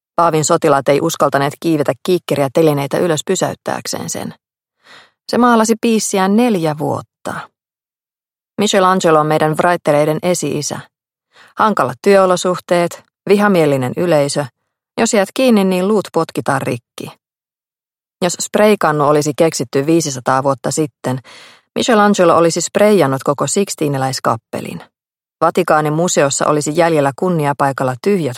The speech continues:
purkit, joita se on käyttänyt. Kun Michelangelo sai työn lopulta valmiiksi ja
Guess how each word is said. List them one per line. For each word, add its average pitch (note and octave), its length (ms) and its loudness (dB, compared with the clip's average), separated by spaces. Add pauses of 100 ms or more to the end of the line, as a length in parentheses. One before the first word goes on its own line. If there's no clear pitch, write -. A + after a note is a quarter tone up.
purkit, E3+ 380 -2 (480)
joita D3 180 2
se C#3 100 -2
on C#3 120 -2
käyttänyt. - 720 -6 (1300)
Kun G#3+ 120 6
Michelangelo A3+ 580 4
sai F#3 240 2
työn G#3 180 4
lopulta F#3+ 360 0
valmiiksi E3 540 0
ja C#3 80 2